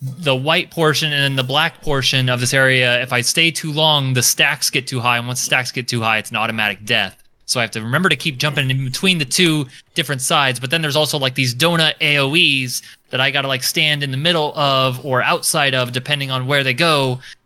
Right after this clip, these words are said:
And I need to watch that while also making sure I'm, I'm, my stacks aren't getting too high on any one side, while also not standing in front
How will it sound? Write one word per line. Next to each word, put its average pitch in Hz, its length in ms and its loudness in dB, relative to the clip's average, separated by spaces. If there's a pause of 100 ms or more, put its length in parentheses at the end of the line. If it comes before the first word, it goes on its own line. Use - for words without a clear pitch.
(140)
And 113 80 2
I 120 80 4
need 135 140 0
to 123 100 -4 (340)
watch 156 360 0
that 151 360 0 (220)
while 143 280 0
also 170 360 0
making 151 320 -4
sure 147 300 2
I'm, 135 240 -2
I'm, 131 280 -2
my 131 160 0
stacks 156 340 0
aren't 143 120 -2
getting 135 180 -4
too 135 160 -4
high 127 220 2
on 120 120 -2
any 147 120 0
one 143 200 -2
side, 127 360 0
while 139 120 2
also 175 340 2
not 143 180 0
standing 147 380 -2
in 120 80 -2
front 175 300 0